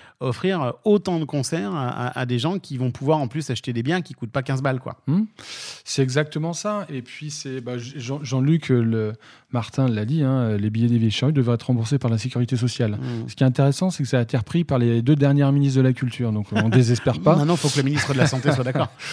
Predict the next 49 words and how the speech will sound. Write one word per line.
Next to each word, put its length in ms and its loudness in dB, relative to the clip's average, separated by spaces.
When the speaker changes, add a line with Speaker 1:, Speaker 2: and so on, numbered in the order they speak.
Speaker 2:
<laughs> 300 2
Non, 200 8
non, 140 8
mais 180 8
c'est, 520 6
mais 100 2
c'est 160 2
important 520 2
qu'on 220 2
voit... 400 4
Euh, 240 4
le 180 6
bien-être 520 6
que 100 0
ça 200 -2
procure 420 -4
aux 100 2
gens. 240 0
Faut 100 0
dire 160 4
que 80 2
quand 220 4
on 20 6
démarre 340 6
le 80 4
festival, 480 0
on 140 2
est, 140 0
on 120 -2
est 80 0
quand 120 -4
même 120 2
un 100 -2
peu, 140 -2
euh, 260 0
fatigué 580 0
parce 220 -6
que 100 -2
les 140 -2
dernières 260 0
semaines 240 2
sont 220 -2
intenses 560 2
et 40 -2
puis 140 -6
effectivement, 400 -2
c'est 180 -4
beaucoup 280 -6
de, 220 -4